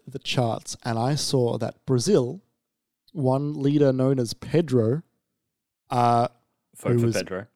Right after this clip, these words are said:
Speaker 1: big in, uh, tourism, big in, um,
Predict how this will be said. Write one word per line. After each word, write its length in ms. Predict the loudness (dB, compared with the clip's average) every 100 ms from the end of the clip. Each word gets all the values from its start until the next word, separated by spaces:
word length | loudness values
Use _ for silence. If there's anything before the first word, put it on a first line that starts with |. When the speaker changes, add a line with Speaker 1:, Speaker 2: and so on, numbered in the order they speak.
| _ 0
Speaker 1:
big 320 | 2 2 -2
in, 460 | -4 -4 -4 -8 -10 -6
uh, 560 | -4 -2 -4 -6 -8 -12 _ _
tourism, 880 | 2 4 6 6 6 2 2 -4 -8 -8
big 240 | -8 -8 -10
in, 540 | -8 -8 -8 -8 -10 -8
um, 500 | -6 -4 -4 -8 -12